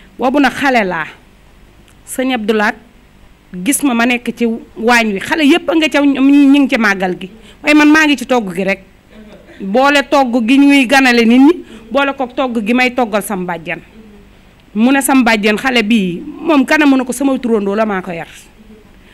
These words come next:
Mu ne ko, "Wool ma ko mu ñëw." Ma dikk, mu daal di may ñaanal.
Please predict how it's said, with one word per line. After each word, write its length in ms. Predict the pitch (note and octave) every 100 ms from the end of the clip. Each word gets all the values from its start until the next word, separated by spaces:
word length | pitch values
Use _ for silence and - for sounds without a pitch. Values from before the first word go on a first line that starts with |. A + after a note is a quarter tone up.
| _
Mu 80 | C4+
ne 80 | D4
ko, 160 | C#4+
"Wool 200 | C4 C#4+ C#4
ma 100 | A#3+
ko 100 | A#3
mu 100 | A#3
ñëw." 200 | A3 F#3 - - - -
Ma 100 | A3
dikk, 220 | A3 -
mu 120 | G#3 G3
daal 140 | F#3+
di 80 | F3+
may 140 | G3
ñaanal. 320 | G3+ F#3 F3